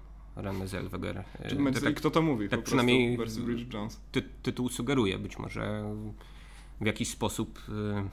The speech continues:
Speaker 1: autorzy tego filmu uśmiercili Renée Zellweger, natomiast
Speaker 2: Na samym początku.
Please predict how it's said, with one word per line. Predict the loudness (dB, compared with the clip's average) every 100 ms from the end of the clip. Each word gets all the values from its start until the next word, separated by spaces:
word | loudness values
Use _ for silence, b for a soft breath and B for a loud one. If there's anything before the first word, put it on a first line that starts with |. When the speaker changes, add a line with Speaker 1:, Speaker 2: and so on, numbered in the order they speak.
| -6 0
Speaker 1:
autorzy | 2 2 0
tego | 0 0
filmu | 2 4 4 4
uśmiercili | 0 2 2 2 4 6 6
Renée | 4 2 0 0
Zellweger, | 0 0 0 0 0 0
natomiast | -4 -6 -6 -8 -8 -10 -2
Speaker 2:
Na | 2
samym | 4 4
początku. | 2 2 2 0 0 -2